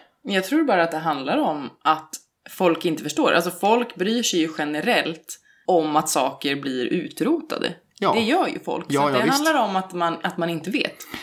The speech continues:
Speaker 2: Man vet inte och man vet inte hur det ser ut. Och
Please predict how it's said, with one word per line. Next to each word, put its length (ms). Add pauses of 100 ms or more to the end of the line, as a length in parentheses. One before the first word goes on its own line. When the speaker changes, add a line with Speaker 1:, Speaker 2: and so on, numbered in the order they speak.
(140)
Speaker 2:
Man 160
vet 280
inte 400
och 220
man 120
vet 200
inte 180
hur 160
det 80
ser 200
ut. 480
Och 360